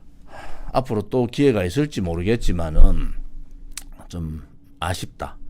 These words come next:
어, 소수, 어, 야당 대표로서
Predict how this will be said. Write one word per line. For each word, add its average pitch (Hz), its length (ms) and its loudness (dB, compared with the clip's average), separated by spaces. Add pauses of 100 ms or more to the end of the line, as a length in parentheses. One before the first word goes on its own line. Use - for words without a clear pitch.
(460)
어, 90 220 -8
소수, 107 720 -2
어, 87 260 -8
야당 98 400 -2
대표로서 87 880 -6